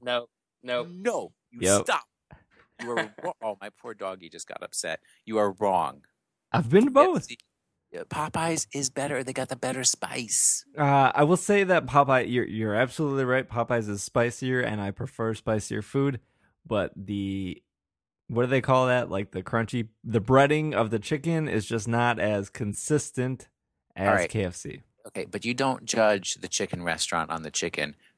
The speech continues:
Speaker 2: Who has the better biscuits?
Speaker 3: Uh, K F C.
Speaker 2: Wrong.
Speaker 3: Well, I
Speaker 2: Bojangles.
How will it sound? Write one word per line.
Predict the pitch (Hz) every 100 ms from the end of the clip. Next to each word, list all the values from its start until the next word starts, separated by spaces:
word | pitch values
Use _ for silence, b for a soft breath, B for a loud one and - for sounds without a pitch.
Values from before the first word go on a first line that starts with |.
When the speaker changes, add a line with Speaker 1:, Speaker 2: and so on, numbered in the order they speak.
| -
Speaker 2:
Who | 123
has | 117 -
the | 95
better | 85 78
biscuits? | 73 - 85 78 - - _ -
Speaker 3:
Uh, | 120 110 98
K | 123 113
F | 101
C. | - - _ _ _ _ _ -
Speaker 2:
Wrong. | 175 254 262 233 214 147 95 85 _ -
Speaker 3:
Well, | 131 139
I | - 123 160 214 214
Speaker 2:
Bojangles. | 156 113 98 -